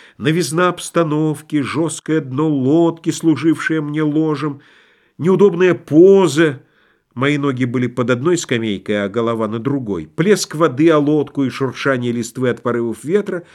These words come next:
всё это отвлекало меня и не давало заснуть. Всё-таки я заснул и проспал несколько часов. Потом какая-то часть лодки, выросшая только на эту ночь,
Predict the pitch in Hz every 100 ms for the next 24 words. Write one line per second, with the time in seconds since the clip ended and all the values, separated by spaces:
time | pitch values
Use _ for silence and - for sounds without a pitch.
0 | - _ - 226 214 202 175 175 175 220
1 | 202 147 135 127 117 113 120 123 151 101
2 | 87 - - 50 _ _ _ _ _ _
3 | _ _ _ _ _ _ _ _ _ _
4 | _ - - 233 175 151 131 147 151 254
5 | 262 185 - 135 - 226 165 156 151 117
6 | 101 - 85 - 85 _ _ _ _ -
7 | 151 - 285 254 214 131 123 214 196 -
8 | 107 - 175 - - 110 101 80 _ 151
9 | - _ _ _ _ _ - 101 165 127
10 | - - 101 - 143 107 101 101 131 123
11 | 120 101 87 76 - - _